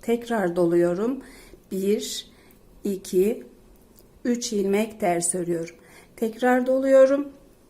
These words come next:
Bir ilmek ters ördüm. Kenar ilmeğimi örmeden taktım.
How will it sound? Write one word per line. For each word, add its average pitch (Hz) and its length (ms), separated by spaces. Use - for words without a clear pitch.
Bir 226 220
ilmek 190 680
ters 190 360
ördüm. 233 440
Kenar 226 440
ilmeğimi 180 560
örmeden 202 840
taktım. 165 480